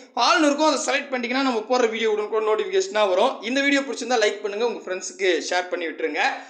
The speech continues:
கீழே டிஸ்கிரிப்ஷன்ல Telegram குரூப்புக்கு ரெண்டு லிங்க்கும், WhatsApp சேனலுக்கு ஒரு லிங்க்கும் கொடுத்துருப்பேன். ஏதாவது ஒரு குரூப்ல ஜாயின் ஆயிடுங்க. ஏன்னா நம்மளுடைய டெஸ்ட் நோட்ஸ் எல்லாம் அதுல தான், ஆ, போட போறோம். சரிங்களா? ரைட்டுங்க. இப்ப நான் என்ன பண்றேன், இன்னொரு ப்ரூஃப் காட்டுறேன் பாருங்களேன், தெளிவா இருக்கும்.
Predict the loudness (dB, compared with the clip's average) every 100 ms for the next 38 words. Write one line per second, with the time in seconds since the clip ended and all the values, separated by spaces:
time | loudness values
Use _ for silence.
0 | -20 -16 0 2 2 0 0 -2 0 2
1 | 2 2 0 2 2 0 -4 -6 -4 -4
2 | -2 -4 -2 -2 -2 0 -2 0 -4 -2
3 | 0 2 2 -2 -4 -4 -10 -10 -10 -8
4 | -4 0 0 -2 -8 -8 0 2 4 4
5 | 2 0 -4 0 0 2 2 2 0 2
6 | 2 4 4 2 2 0 0 0 -2 -2
7 | -4 -2 -2 -4 -2 2 0 0 -4 0
8 | 2 2 0 -6 -14 -8 -2 0 0 -2
9 | 0 0 0 -6 -10 -12 -8 2 2 2
10 | -4 -16 -6 0 2 4 0 0 -8 -4
11 | 0 2 2 2 2 0 2 4 4 4
12 | 4 2 -2 -6 -2 -2 -2 -4 -4 0
13 | -2 -2 -10 -2 -2 0 0 2 4 2
14 | 0 -10